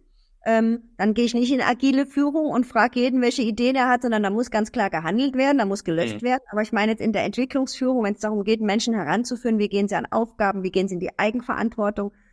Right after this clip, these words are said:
Speaker 1: da ist Coaching das Mittel der Wahl. Und das Gute ist,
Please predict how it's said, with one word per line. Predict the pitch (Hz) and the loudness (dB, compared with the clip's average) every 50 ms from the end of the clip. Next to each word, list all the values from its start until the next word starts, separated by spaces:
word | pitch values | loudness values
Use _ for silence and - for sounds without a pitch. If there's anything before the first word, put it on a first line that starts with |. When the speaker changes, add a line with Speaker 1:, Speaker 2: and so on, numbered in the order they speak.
| _ _ _ _ - | _ _ _ _ -4
Speaker 1:
da | - 131 185 | 0 0 0
ist | 220 - - | 0 -2 -2
Coaching | - 254 254 254 - 277 240 | 0 0 2 2 2 2 2
das | 220 214 214 | 2 2 2
Mittel | 233 220 208 226 226 | 0 0 0 0 2
der | 247 240 208 | 2 2 2
Wahl. | 190 170 143 156 - | 2 2 2 0 0
Und | 165 160 | -2 -4
das | 165 - - | -6 -8 -6
Gute | - 294 381 440 - 302 190 | 0 2 2 2 4 2 2
ist, | 120 - 233 320 - - | 2 2 0 -2 -2 -8